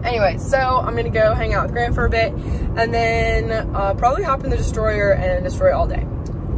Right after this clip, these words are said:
Yay. Um, yeah, I think that about sums it up. I guess, I mean, obviously I've said this a lot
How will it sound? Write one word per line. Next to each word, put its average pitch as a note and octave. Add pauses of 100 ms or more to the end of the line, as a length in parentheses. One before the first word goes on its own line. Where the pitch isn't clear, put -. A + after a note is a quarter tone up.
(460)
Yay. A4 (800)
Um, G#3+
yeah, -
I -
think C#5
that D5
about A#4+
sums F4+
it F#4
up. E4+ (380)
I C#4+
guess, E4 (360)
I B3+
mean, -
obviously B3
I've G3+
said G3+
this -
a -
lot C#3+